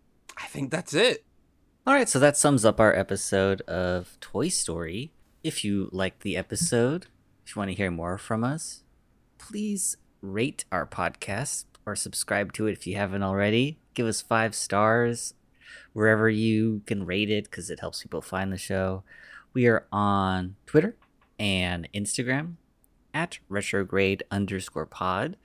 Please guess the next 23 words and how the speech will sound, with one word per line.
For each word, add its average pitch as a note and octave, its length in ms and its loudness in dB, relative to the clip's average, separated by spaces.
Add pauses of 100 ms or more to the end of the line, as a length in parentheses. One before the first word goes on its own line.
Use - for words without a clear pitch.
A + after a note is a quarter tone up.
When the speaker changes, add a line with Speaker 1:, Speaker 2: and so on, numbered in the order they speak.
(340)
Speaker 2:
We G#2 100 -2
come F#2+ 340 -6
out F#2 180 -4
with, E2+ 140 -12 (140)
like, C#2 180 -8
little G2 400 -4 (280)
videos A2 720 0
occasionally G#2 580 -4
when F#2 180 -4
our F#2 260 -4 (220)
episodes G2 540 -2
are G2 120 2
up, G2 320 0 (340)
which - 180 -6
are G2+ 200 -2 (100)
pretty G3+ 220 0
fun D#3+ 220 4
to C#3 80 2
do, B2+ 380 6
and - 120 -8
I E2+ 80 -8
think - 220 -10
they're, - 120 -12